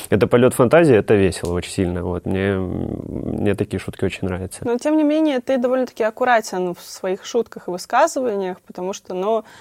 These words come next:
Speaker 2: мне кажется, что ты все-таки фильтруешь, на какую тему прожаривать человека, и, а, связано ли это с тем, что, возможно, тебя когда-то обидели какой-то шуткой?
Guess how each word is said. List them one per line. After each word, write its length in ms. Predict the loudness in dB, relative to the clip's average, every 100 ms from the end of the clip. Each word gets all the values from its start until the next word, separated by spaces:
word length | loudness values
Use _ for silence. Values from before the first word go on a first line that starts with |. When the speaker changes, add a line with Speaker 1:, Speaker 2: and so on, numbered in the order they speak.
| -20 -20 -20 _ _
Speaker 2:
мне 540 | -6 -4 -2 0 2 2
кажется, 360 | 2 0 -2
что 200 | -4 -2
ты 140 | -2 -2
все-таки 340 | 0 -4 -6
фильтруешь, 800 | -4 -2 2 4 6 4 0 -6
на 140 | -6
какую 400 | -6 -4 0 2
тему 320 | 2 0 -2 -2
прожаривать 560 | -2 4 4 4 2
человека, 920 | 0 -2 0 0 -2 -4 -4 -2 -4
и, 800 | -6 -4 -2 0 0 2 0 -4 -8 _ _
а, 400 | -14 -8 -6 -6
связано 500 | -2 4 4 4 2
ли 140 | 2 2
это 400 | 4 2 2 -4
с 100 | -4
тем, 280 | -4 -2 -2
что, 540 | -4 -2 2 4 4
возможно, 560 | 2 0 -2 -2 -4 -4 -12 _ _ _
тебя 300 | 0 2 2
когда-то 440 | 2 0 -2 -2 -2
обидели 360 | 0 0 -2
какой-то 400 | -4 -6 -6 -6
шуткой? 640 | -10 -8 -10 -10 -10 -10